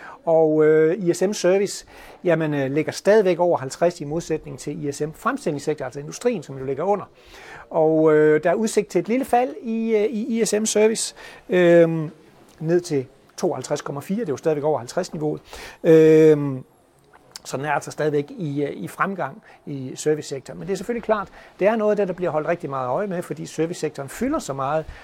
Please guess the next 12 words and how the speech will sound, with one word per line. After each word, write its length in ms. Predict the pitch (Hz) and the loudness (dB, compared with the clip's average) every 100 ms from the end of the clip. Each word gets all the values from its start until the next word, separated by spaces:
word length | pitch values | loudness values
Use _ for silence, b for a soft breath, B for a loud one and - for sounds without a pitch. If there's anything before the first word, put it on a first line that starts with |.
| - | -6
i 80 | 156 | -4
økonomien, 640 | 147 147 151 175 196 151 | -4 -4 -6 -4 -4 -6
og 100 | 131 | -10
vi 40 | |
har 120 | 135 | -8
også 180 | 135 165 | -6 -4
set 220 | 196 170 | -2 -2
nogle 100 | 147 | -4
ganske 260 | 143 156 - | -8 -8 -8
pæne 260 | 147 147 143 | -4 -4 -2
lønstigninger 600 | 214 226 175 156 143 123 B B B 277 | -4 -6 -8 -8 -10 -14 B B B -6
i, 220 | 190 | -6